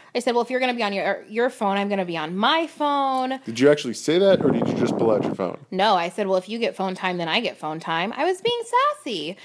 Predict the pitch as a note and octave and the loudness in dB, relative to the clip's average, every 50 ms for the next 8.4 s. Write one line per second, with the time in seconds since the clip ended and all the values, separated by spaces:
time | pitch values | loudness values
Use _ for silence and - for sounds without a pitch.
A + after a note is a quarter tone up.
0 | - - - _ - E4+ E4+ - A4 G#4+ - G4 C#4+ A3 G3 F#3+ G3 F#3+ G3+ G3+ | -20 -20 -20 _ -4 -2 -2 0 -2 -2 -2 -2 -2 -2 -8 -14 -6 -2 0 2
1 | F#3+ G#3 B3+ B3 A#3+ B3+ C4+ C#4 C#4 - E4 C#4+ D#4 E4 E4 E4+ - - F4+ G4+ | 2 2 0 0 0 0 0 -2 -4 -6 -6 -2 0 0 0 -2 -2 -4 -4 -2
2 | G#4+ G4 F4 E4+ E4 - - - C4+ C#4+ D#4 F4+ G4 G4 F#4+ F#4 F4 - - - | 0 0 0 -2 -4 -8 -8 -4 -2 0 2 2 0 0 -2 -2 -4 -4 -6 -12
3 | - - - - - A3+ A#3+ A#3 A#3 A#3+ C4+ F4+ F#4+ D#4 B3+ G#3 G3 F#3+ G3+ A#3+ | -18 -16 -6 -2 0 0 0 2 4 4 4 4 2 0 -2 -2 0 0 0 -2
4 | C#4+ D4+ - C4+ B3+ A#3+ G#3+ C4 E4 F4+ - F4 E4+ D4 C4 D4+ D#4 D#4+ D#4 D#4 | -4 -4 -4 -4 -2 -2 -2 -2 -4 -4 -2 -4 -4 -2 -2 -2 -2 -2 -2 -4
5 | C#4+ C#4 C#4 D4 D4+ C#4+ - E4 D#4 D4+ D4 C4+ - - - D#4+ G#4 G#4+ D#4 A3+ | -4 -4 -4 -4 -6 -4 -4 -2 -2 -2 -4 -6 -6 -4 -2 -2 -2 0 -2 -4
6 | F#3 F3+ - - F#3 F#3+ G#3+ A#3+ - - - - - - - _ - - _ _ | -4 -6 -6 -4 -4 -4 -4 -6 -8 -14 -20 -20 -20 -20 -20 _ -20 -20 _ _
7 | - A#2+ A#2+ A#2 B2+ C3+ C3 B2 A#2+ A2+ A2+ G#2+ G#2+ G#2+ G#2+ A2 A2 A2 A2 G#2+ | 4 6 6 6 4 4 4 2 2 0 0 -2 -2 0 0 2 2 2 0 0
8 | G#2+ G#2 G2+ G2 F#2+ F#2+ F#2 F2 | -2 -2 -2 -2 -2 -4 -6 -8